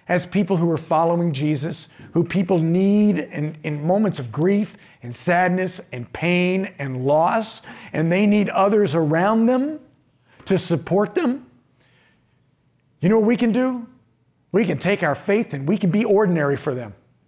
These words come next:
We can give up of ourselves and we can sit with them.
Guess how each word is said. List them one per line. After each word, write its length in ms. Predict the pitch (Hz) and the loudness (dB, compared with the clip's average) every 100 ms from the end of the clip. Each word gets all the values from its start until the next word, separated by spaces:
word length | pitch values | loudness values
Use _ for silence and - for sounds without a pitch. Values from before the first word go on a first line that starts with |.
| _ _ _ _ _ _ _ _ _ _ _ _ | _ _ _ _ _ _ _ _ _ _ _ _
We 120 | 190 | -2
can 200 | 190 170 | 0 0
give 240 | 135 208 233 | 0 2 2
up 140 | 226 | 0
of 140 | 226 202 | 0 0
ourselves 640 | 170 - 214 196 196 175 | 0 0 2 4 2 0
and 240 | - 165 | -6 -2
we 80 | 165 | -2
can 140 | - 170 | 0 -4
sit 400 | - - 147 117 | -4 -6 -6 -6
with 240 | 123 - | -8 -8
them. 180 | 104 | -16